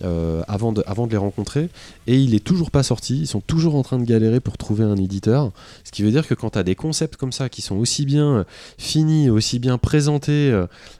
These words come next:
euh, même, euh, avec des prix, euh, je veux dire, la Gamescom, euh, ça va quoi, comme, euh, premier prix, euh, jeu indé de la Gamescom.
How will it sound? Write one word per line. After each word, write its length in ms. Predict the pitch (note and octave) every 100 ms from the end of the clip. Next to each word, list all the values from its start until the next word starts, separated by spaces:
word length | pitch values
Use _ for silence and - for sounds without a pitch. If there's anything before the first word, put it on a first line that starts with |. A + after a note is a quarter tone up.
| -
euh, 260 | F2+ F2+
même, 240 | G#2 C#3+ C#3
euh, 320 | G#2 F#2+ F#2+
avec 220 | F2+ G2
des 120 | G2+ G#2
prix, 500 | - D#3 D3+ A2+ F2+
euh, 380 | F2 E2+ E2+
je 160 | E2 F2
veux 20 |
dire, 60 | E2+
la 80 | E2
Gamescom, 400 | F#2 - D3 C#3
euh, 140 | E2+
ça 120 | -
va 100 | G#3
quoi, 220 | A3+ G2 F2
comme, 460 | G2+ F2 D#2+ D#2
euh, 100 | F2+
premier 280 | E2+ - G2+
prix, 260 | G#2 - B2+
euh, 160 | G2+
jeu 140 | G2 G#2+
indé 180 | G2 G#2
de 60 |
la 80 | F#2+
Gamescom. 420 | G2+ G2+ - F3+